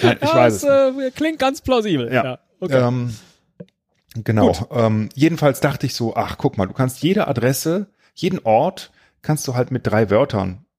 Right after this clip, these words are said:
Speaker 1: ähm, äh, beschreiben.“
Speaker 2: Ich find das unfassbar faszinierend. Wie viele Quadrate liegen denn dann bitte über Deutschland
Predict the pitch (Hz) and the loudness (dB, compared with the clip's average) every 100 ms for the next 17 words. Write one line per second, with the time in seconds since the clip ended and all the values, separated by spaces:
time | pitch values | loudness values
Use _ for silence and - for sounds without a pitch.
0 | - 92 87 87 - _ _ _ - 98 | -12 -8 -8 -10 -14 _ _ _ -20 -16
1 | 87 87 101 101 - _ _ _ _ - | -16 -16 -18 -20 -20 _ _ _ _ -8
2 | 92 - 87 113 196 _ _ - - 160 | -6 -2 0 0 -4 _ _ -8 -4 -4
3 | - - 190 165 160 160 - 151 - 139 | -2 0 0 -2 -2 -4 -2 -4 -4 -6
4 | 147 220 311 175 - - - 185 247 190 | -4 -2 0 0 -4 -10 -4 0 2 0
5 | 165 151 131 107 226 233 190 294 226 190 | 0 -2 -4 -4 0 2 0 -2 0 0
6 | 170 175 - 175 208 190 143 139 247 - | 0 -2 -2 -4 0 0 2 2 0 0
7 | 147 175 | 0 -2